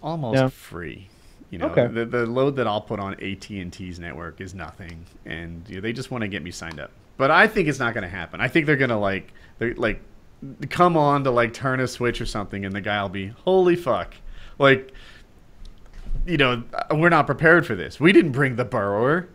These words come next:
Speaker 1: We don't have a cherry
Speaker 2: <laughs>
Speaker 1: picker. You know, we
Speaker 2: Where are
Speaker 1: didn't"
Speaker 2: the dwarves? We brought no
Speaker 1: <laughs>
Speaker 2: dwarves.
Speaker 1: Yeah, I don't think it's gonna happen tomorrow, but they're supposed to come out tomorrow at one P M and give me gigabit internet. I would, I think the smart money is against it.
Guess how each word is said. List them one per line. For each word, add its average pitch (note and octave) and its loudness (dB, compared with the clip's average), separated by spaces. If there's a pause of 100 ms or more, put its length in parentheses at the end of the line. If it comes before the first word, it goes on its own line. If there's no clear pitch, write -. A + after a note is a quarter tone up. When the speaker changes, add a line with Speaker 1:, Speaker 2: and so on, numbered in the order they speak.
Speaker 1:
We F#3 8
don't A#3 8
have G3 8
a C4 10
cherry C#4 10
Speaker 2:
<laughs> - -6
Speaker 1:
picker. F3 6 (220)
You E3 4
know, F#3 10
we G#3 8
Speaker 2:
Where F4 12
are G4+ 8
Speaker 1:
didn't" F#4 2
Speaker 2:
the C4 6
dwarves? F4+ 10
We G#4+ 10 (100)
brought E4+ 6
no C4 8 (100)
Speaker 1:
<laughs> A#3+ 8
Speaker 2:
dwarves. B3 6
Speaker 1:
Yeah, E3 12
I D3+ 8
don't A#3 4
think A#3 0
it's E3+ -2
gonna F3+ 2
happen E3+ 2
tomorrow, G2+ 0
but B2+ -6
they're C3 0
supposed F3+ -2
to - -2
come D#3+ -4
out D3+ 0
tomorrow C#3+ 0
at G#2+ 0
one C3 0
P B2+ -4
M C#3+ -2
and G#2 -4
give A#2 -2
me A#2 -2
gigabit A#2 0
internet. B2 -6 (880)
I A#2+ 0
would, A2 -4
I G#2+ -2
think B2 -2
the A#2 -6
smart C3 0
money A2+ 0
is G#2 -2
against A2+ -6
it. - -14